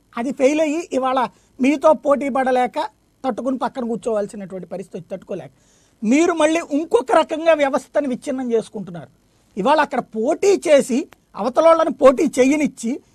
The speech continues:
అక్కడ మీరు గెలిచారనుకోండి, ఇదే డెబ్బై శాతం గెలుస్తారా, ఎనభై శాతం గెలుస్తారా? అది మీ power అవుతుంది, మీ శక్తి అవుతుంది, ప్రజాస్వామ్యాన్ని కాపాడి గెలిపించిన వాళ్ళు అవుతారు. అలా కాకుండా అవతలోళ్ళని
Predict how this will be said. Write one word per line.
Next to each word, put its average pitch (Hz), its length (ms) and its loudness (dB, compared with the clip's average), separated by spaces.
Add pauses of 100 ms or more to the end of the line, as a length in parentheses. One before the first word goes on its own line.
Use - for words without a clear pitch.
(240)
అక్కడ 247 240 -4
మీరు 294 180 0
గెలిచారనుకోండి, 269 840 2 (540)
ఇదే 277 180 4
డెబ్బై 233 320 4
శాతం 285 340 -2
గెలుస్తారా, 277 400 -2
ఎనభై 254 280 -2
శాతం 269 320 -6
గెలుస్తారా? 269 400 -6 (460)
అది 302 140 0
మీ 311 160 0 (180)
power 311 200 6
అవుతుంది, 247 340 4
మీ 190 140 -4
శక్తి - 380 -4
అవుతుంది, 269 260 0
ప్రజాస్వామ్యాన్ని 294 880 -2
కాపాడి 277 560 -4
గెలిపించిన 254 480 -6
వాళ్ళు 226 180 -6
అవుతారు. 170 200 -14 (380)
అలా 254 180 4
కాకుండా 311 540 0
అవతలోళ్ళని 330 720 2